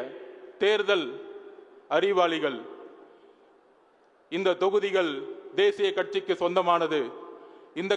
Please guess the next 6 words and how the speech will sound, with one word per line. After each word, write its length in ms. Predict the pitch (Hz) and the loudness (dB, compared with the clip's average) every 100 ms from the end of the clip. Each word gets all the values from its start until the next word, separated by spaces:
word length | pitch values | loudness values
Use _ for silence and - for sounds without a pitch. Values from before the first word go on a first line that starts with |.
| 208 | 0
கட்சி 240 | 208 226 202 190 | 0 2 4 4
ஆளும் 220 | 214 202 202 | 4 0 -2
கட்சிக்கு 300 | 214 202 185 190 | -4 -4 0 0
சொந்தமானது, 580 | 196 185 185 170 151 120 - - - - - - - 185 | 2 2 2 2 0 -2 -8 -18 -18 -20 -20 -16 -6 -2
இந்த 140 | 196 190 | 0 0
கட்சி 220 | 196 208 | -2 0